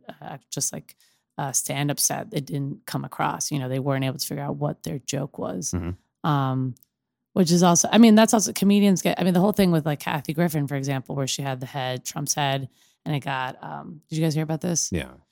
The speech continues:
Speaker 1: So it got all this, I mean, I don't know how you guys feel about it, but I was just, I was pretty surprised at how much of a backlash she got,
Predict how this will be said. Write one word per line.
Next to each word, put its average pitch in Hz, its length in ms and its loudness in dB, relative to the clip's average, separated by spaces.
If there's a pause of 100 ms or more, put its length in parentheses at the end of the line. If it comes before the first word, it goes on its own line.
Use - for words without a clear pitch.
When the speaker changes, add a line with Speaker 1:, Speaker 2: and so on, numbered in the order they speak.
(140)
Speaker 1:
So - 220 0
it 151 100 4
got 156 240 0
all 156 220 0
this, 143 260 -2
I 165 40 -4
mean, 165 120 0
I 160 60 2
don't 175 80 2
know 180 80 4
how 165 40 4
you 165 160 0
guys 170 220 4
feel 147 100 -2
about 131 240 -2
it, 139 180 -2 (920)
but 170 80 -2
I 160 160 0
was 202 180 -2
just, 160 200 -10 (460)
I 202 180 2
was 233 120 4
pretty 202 200 6
surprised 156 440 2
at 151 220 -2
how 151 340 2
much 147 380 2
of 139 160 -2
a 127 540 0 (140)
backlash 143 460 -2
she - 160 -2
got, - 320 -8